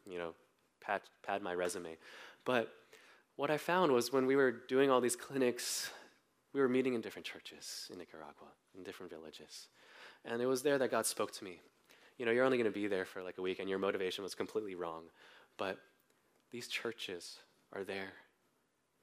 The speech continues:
ministering to these people in need. And there's power in the faithful representation of the local church.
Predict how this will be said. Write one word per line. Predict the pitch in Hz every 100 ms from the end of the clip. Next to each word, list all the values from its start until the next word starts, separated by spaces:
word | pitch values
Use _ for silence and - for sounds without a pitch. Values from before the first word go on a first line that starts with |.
| _
ministering | 110 113 120 - 110
to | 104
these | 101 101
people | - 107 92
in | 82 87
need. | 104 110 _ _ _ _ _ _ _ _ _ _ _ _
And | 123
there's | 113
power | - 143 151 147 110 95 - _ 113
in |
the | 107
faithful | - - 143 139 - - 113 104 -
representation | 120 110 98 95 - 101 -
of | 95
the |
local | 95 92 -
church. | - - 85 -